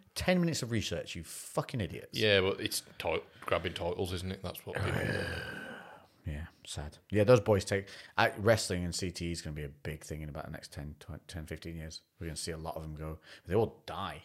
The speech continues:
Speaker 2: Mm.
Speaker 1: usually, before they even hit sixty.
Speaker 2: Yeah, I think that was it. <laughs> The other drugs, the, the painkillers and
Speaker 1: Painkillers and coke and God knows what else.
Speaker 2: Yeah.
Speaker 1: Uppers and downers.
Speaker 2: Now it's completely different, though. That's what I was saying before, like, with the, the, the image issue that they had in the past, like this.
Speaker 1: Yeah,
Speaker 2: So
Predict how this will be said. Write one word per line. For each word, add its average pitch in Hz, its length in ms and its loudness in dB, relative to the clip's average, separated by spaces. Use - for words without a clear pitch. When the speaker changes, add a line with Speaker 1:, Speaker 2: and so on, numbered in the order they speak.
Speaker 2:
Mm. - 40 -8
Speaker 1:
usually, 80 340 -4
before 80 280 -8
they 80 80 -6
even 80 120 -6
hit 82 140 -8
sixty. - 480 -6
Speaker 2:
Yeah, 98 320 4
I 95 80 2
think 98 140 -2
that 87 100 -2
was - 140 -6
it. 95 80 -2
<laughs> - 100 -4
The 110 320 2
other 110 240 8
drugs, 90 460 -2
the, 98 240 4
the 95 100 -4
painkillers 92 640 4
and 117 180 4
Speaker 1:
Painkillers 104 320 4
and 90 160 -4
coke 90 380 -2
and 78 260 -6
God 80 220 -6
knows 78 160 -10
what 78 100 -4
else. 78 220 -10
Speaker 2:
Yeah. 98 60 -2
Speaker 1:
Uppers 85 200 -2
and 82 80 -2
downers. 78 320 -2
Speaker 2:
Now 110 260 6
it's - 140 0
completely 92 380 -4
different, - 280 -2
though. 90 80 0
That's 90 180 0
what 95 40 0
I 90 40 0
was 87 80 -4
saying 87 120 2
before, 95 300 2
like, 87 180 2
with 87 120 -4
the, 87 280 2
the, 90 160 -4
the 90 100 -2
image 90 240 -2
issue 101 400 2
that 95 120 0
they 82 120 -2
had 85 180 -4
in 90 100 -4
the 85 60 -8
past, - 420 -6
like - 180 -6
this. 76 260 -4
Speaker 1:
Yeah, 131 260 4
Speaker 2:
So 90 340 2